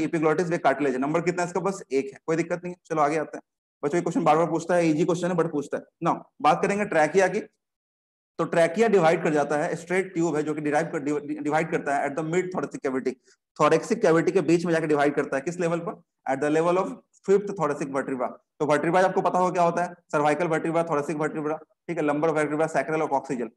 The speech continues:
तो बच्चों thoracic vertebra fifth के पास जाके ये divide करता है। बच्चों ये क्वेश्चन directly नीट में आना चाहिए, fifth thoracic vertebra into a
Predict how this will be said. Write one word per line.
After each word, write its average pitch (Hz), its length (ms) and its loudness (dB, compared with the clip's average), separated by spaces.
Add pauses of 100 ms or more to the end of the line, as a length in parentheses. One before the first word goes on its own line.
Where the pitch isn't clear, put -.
(260)
तो 160 40 -2
बच्चों 160 240 4
thoracic 165 440 2
vertebra 175 320 0 (120)
fifth 190 240 0
के 190 60 -2
पास 139 220 2
जाके 135 260 -2
ये 151 80 -2
divide 131 280 -2
करता 131 180 -6
है। 131 60 -6
बच्चों 139 140 -6
ये - 20 -6
क्वेश्चन 156 200 -4
directly 147 280 0
नीट 147 160 -2
में 143 60 -2
आना 143 120 0
चाहिए, 143 260 -4 (440)
fifth 185 180 2
thoracic 156 280 0
vertebra 156 300 0
into 165 300 2 (100)
a 143 80 2